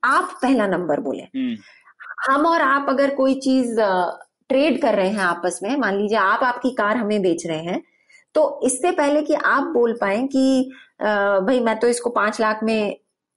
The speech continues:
Speaker 1: बेचना, बेचूंगा", उसके पहले अगर हम ये बोल दें कि "यार प्रणय,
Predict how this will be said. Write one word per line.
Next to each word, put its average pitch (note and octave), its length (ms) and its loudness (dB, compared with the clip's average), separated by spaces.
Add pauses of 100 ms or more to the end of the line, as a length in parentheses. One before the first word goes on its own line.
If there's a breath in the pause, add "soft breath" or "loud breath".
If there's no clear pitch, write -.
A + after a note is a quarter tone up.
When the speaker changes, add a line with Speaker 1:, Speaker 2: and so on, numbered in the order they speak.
(260)
Speaker 1:
बेचना, F#3+ 420 0
बेचूंगा", F#3 500 0 (580 loud breath)
उसके G4 300 2
पहले E4+ 220 2
अगर D#4 220 2
हम D4 180 0
ये D4+ 100 2
बोल C4 180 2
दें C#4 140 2
कि C#4+ 80 -2
"यार D4 200 0
प्रणय, C#4 420 -2